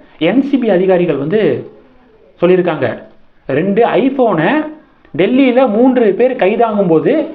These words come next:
இங்க வந்து நேப்பியர் பிரிட்ஜு கிட்ட ரெண்டு iPhone-ஐ உடைச்சு வீசி எரிஞ்சிருக்காரு அப்படின்னு குற்றப்பத்திரிகையில சொல்லியிருக்காங்க. அது மட்டும் இல்லாம, ஃபர்ஸ்ட் எடுத்தோடனேயே அந்த கைதான மூணு பேருக்கும் எனக்கு எந்த சம்மந்தமும் இல்ல,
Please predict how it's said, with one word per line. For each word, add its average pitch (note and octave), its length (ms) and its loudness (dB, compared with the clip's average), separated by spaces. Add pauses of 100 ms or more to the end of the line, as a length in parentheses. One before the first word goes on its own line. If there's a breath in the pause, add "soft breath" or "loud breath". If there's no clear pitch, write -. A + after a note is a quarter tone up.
(120)
இங்க D4+ 360 4
வந்து A#3 160 -2
நேப்பியர் B3 440 2
பிரிட்ஜு F#3 200 0
கிட்ட A#3 220 0
ரெண்டு G#3 240 -2
iPhone-ஐ A3+ 420 0
உடைச்சு G#3+ 360 -2
வீசி G3+ 280 0
எரிஞ்சிருக்காரு F3 600 2
அப்படின்னு D#3 480 -2 (180 loud breath)
குற்றப்பத்திரிகையில F3+ 580 0
சொல்லியிருக்காங்க. D#3+ 580 0 (300 loud breath)
அது F3 180 -2
மட்டும் A3+ 220 0
இல்லாம, A3+ 460 0 (300 loud breath)
ஃபர்ஸ்ட் G#3+ 300 -2
எடுத்தோடனேயே B3 600 2
அந்த G3 300 0
கைதான A3+ 500 0
மூணு A3+ 200 -2
பேருக்கும் G#3+ 680 0 (140 loud breath)
எனக்கு F3+ 300 -2
எந்த F#3+ 180 0
சம்மந்தமும் G3+ 380 0
இல்ல, E3+ 480 0